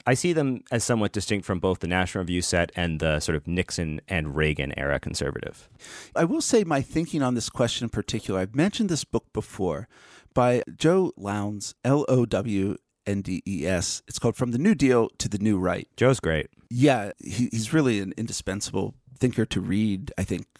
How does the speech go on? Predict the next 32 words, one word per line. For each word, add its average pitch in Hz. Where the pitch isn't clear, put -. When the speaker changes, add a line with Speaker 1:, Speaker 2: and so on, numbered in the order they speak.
Speaker 2:
about 101
kind 104
of 78
right 98
populism, 143
you 120
know, 107
uh, 92
Speaker 1:
Mm-hmm. 92
Speaker 2:
what's -
happening 110
on 120
the 120
right. 120
And 135
this 233
book -
in 262
particular, 127
it 147
just -
made 320
an 214
impression 127
on 107
me 104
because 117
it, -
it -
kind 302
of -
complicated 113